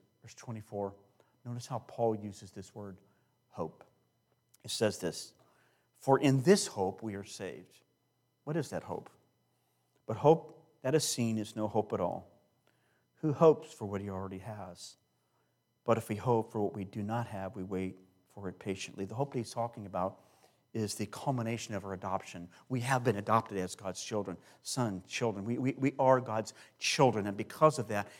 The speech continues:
one day in the future, we're going to see the culmination of that adoption. I'm gonna stand before the Lord, and I'm gonna worship Him for who He is and what He's done for us. I am sanctified.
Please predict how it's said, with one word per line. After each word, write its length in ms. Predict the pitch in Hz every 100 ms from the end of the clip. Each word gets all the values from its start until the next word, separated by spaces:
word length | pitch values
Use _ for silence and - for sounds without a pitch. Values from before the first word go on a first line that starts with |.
| -
one 200 | 120 151
day 80 | 170
in 80 | 165
the 80 |
future, 340 | 127 135 135 113
we're 160 | 110
going 160 | 113 117
to 80 | 110
see 80 | 120
the 80 |
culmination 640 | 110 - 131 120 113 113 113 - -
of 100 | 110
that 120 | 117
adoption. 560 | 104 95 92 - 107 101
I'm 180 | 110 117
gonna 160 | 127 98
stand 300 | - 113 107
before 240 | 101 107
the 60 | 90
Lord, 420 | 107 113 135 139 - - _ _ _ _ _ _ _
and 80 | 110
I'm 80 | 107
gonna 100 | 98 92
worship 320 | 98 - -
Him 120 | 95
for 120 | 95
who 200 | 90 98
He 80 | 92
is 120 | 87
and 100 | 92
what 60 | 87
He's 140 | 87
done 180 | - 90 -
for 60 | 101
us. 180 | 101 - _ _ _ _ _ _ _ _ _ _ _ _ _ -
I 180 | 110 117
am 180 | 127 127
sanctified. 840 | - 110 98 98 - 90 110 156